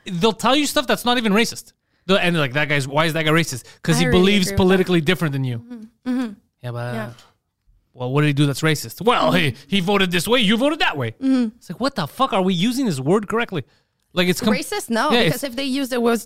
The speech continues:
Speaker 2: the word racist, there's gonna be most of the people on their side at this point.
Speaker 1: But that's what
Speaker 2: No
Speaker 1: they do.
Speaker 2: matter
Speaker 1: It's
Speaker 2: what was the original argument.
Speaker 1: It's just emotional. They,
Speaker 2: Yeah.
Speaker 1: they go emotional triggers, ho-, homophobic, racist, trans-,
Speaker 2: Yeah,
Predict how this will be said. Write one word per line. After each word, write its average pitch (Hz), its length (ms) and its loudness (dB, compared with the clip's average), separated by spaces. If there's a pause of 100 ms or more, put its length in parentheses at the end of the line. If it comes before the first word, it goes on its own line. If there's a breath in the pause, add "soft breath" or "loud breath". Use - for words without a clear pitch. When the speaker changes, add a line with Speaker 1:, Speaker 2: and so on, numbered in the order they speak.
Speaker 2:
the 208 160 0
word 208 160 0
racist, 208 320 0
there's 202 220 0
gonna 190 160 0
be 196 180 0
most 226 500 4
of 214 120 -2
the 202 80 -6
people 233 480 2
on 196 240 4
their 233 180 2
side 190 300 -4
at - 140 -14
this 180 120 -8
point. 185 220 -4
Speaker 1:
But 175 140 0
that's 220 200 0
what 233 80 4
Speaker 2:
No 233 140 4
Speaker 1:
they 277 100 4
do. 233 100 4
Speaker 2:
matter 247 140 2
Speaker 1:
It's 247 100 -2
Speaker 2:
what 208 380 -4
was 214 300 0
the 208 420 2
original 202 420 2
argument. 269 380 4
Speaker 1:
It's - 160 -6
just 226 180 0
emotional. 185 600 0
They, 208 100 2
Speaker 2:
Yeah. 139 80 2
Speaker 1:
they 147 220 2
go 175 160 4
emotional 160 440 2
triggers, 120 420 -6
ho-, - 260 -8
homophobic, 160 640 -4
racist, 151 480 -2
trans-, 160 320 0
Speaker 2:
Yeah, - 40 -6